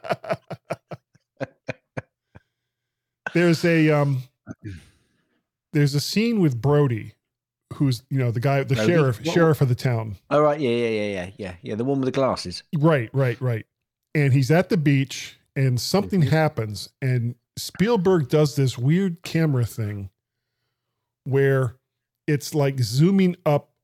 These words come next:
Speaker 1: on his face at the same time that it's, like, zooming out from the background.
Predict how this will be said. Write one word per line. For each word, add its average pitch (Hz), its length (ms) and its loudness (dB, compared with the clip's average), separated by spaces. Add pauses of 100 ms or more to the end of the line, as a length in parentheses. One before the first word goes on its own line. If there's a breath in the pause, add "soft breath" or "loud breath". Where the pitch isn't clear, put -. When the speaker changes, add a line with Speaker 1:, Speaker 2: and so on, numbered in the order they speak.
(160)
Speaker 1:
on 123 260 -2
his 151 300 0
face 131 540 -2
at 127 120 -6
the 123 80 -4
same 147 280 0
time 143 420 -2
that 120 120 0
it's, 120 180 -6
like, 120 220 -6
zooming 135 560 2
out 127 320 -2
from 120 200 -6
the 110 80 -2
background. 117 680 -6